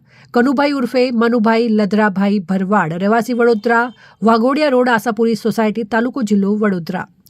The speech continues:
ગોવિંદભાઈ કાળાભાઈ ભરવાડ, રહેવાસી બોટાદ, પાંચપડા પાળિયાદ રોડ, તાલુકો જિલ્લો બોટાદ.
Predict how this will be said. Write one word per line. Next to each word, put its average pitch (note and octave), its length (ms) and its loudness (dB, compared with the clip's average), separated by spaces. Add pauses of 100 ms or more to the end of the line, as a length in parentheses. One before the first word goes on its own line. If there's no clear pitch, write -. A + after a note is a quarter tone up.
(320)
ગોવિંદભાઈ A#3 440 4
કાળાભાઈ A3 500 2
ભરવાડ, G#3 460 2
રહેવાસી F#3 400 -4
બોટાદ, A3 440 2 (360)
પાંચપડા B3 580 0 (180)
પાળિયાદ G#3 680 0
રોડ, F#3 300 0 (240)
તાલુકો A#3+ 320 0
જિલ્લો A#3 320 2
બોટાદ. F3+ 560 -2